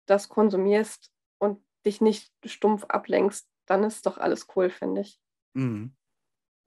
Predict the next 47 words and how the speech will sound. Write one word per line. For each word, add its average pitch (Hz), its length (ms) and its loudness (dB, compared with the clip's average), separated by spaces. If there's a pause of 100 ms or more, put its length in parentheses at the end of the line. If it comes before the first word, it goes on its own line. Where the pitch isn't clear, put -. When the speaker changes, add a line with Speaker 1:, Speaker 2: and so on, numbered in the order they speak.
Speaker 1:
Und 202 100 2
auf 202 120 4
sowas 214 340 2
wie 214 60 2
YouTube 214 460 0
würde 220 120 2
ich 220 100 -6
überhaupt 214 380 0
nie 226 80 4
mehr 220 180 2
verzichten 220 520 -4
wollen, 180 280 2
weil 196 160 2
das, - 440 -14
<laughs> - 0 -
also, 247 340 0 (680)
so 196 80 -2
ein 214 180 2
Speaker 2:
Ja, 214 40 0
Speaker 1:
Mehr 202 140 4
Speaker 2:
YouTube 202 180 4
Speaker 1:
an - 60 0
Speaker 2:
ist 208 100 2
so 165 80 0
Speaker 1:
Wissen. 185 140 2
Speaker 2:
das 139 200 -2
neue, 131 760 -2
das 120 180 -6
neue 139 300 4
Google. 135 460 0 (720)
Speaker 1:
Hm. 202 300 -6 (500)
Ja, 202 140 4
für 208 120 -4
mich 208 200 -2
auch. 202 120 2
Also 190 180 0
ganz 202 240 -4
viel 196 320 0 (320)
gucke - 240 -10
ich - 100 -16
danach 196 480 4
und 196 140 -4
gucke - 220 -6
mir 185 80 -2
Videos 196 320 -2
an 185 260 -2
und 196 180 -6